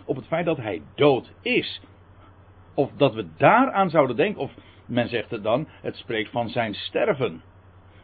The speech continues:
Nee, het spreekt over het feit dat hij de dood heeft overwonnen. En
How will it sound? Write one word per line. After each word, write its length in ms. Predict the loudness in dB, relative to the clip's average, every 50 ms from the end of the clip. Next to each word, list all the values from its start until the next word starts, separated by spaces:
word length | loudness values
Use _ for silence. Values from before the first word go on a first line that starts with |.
| -20 -20 -20 -2 2
Nee, 460 | 2 2 4 2 0 -2 -2 -4 -6 -10 -18 -20 -20
het 220 | -8 -6 -6 -6 -6
spreekt 420 | -4 0 4 4 4 4 4 2
over 280 | 0 0 0 0 -2 -6
het 120 | -6 -4
feit 260 | 0 2 2 2 2
dat 120 | 0 0 2
hij 180 | 2 2 2
de 140 | 0 -4 0
dood 300 | 4 4 4 4 4 0
heeft 220 | -4 -4 -4 -4
overwonnen. 580 | -4 -4 -4 -4 -2 2 6 6 6 6 2 -2 -8 -16 -20 -20 -20 -20 -20 -20 -20 -20 -20 -20 -20 -20 -20 -20 -20 -20 -20 -20 -20 -20 -20 -20 -20 2
En 260 | 6 8 8 8 6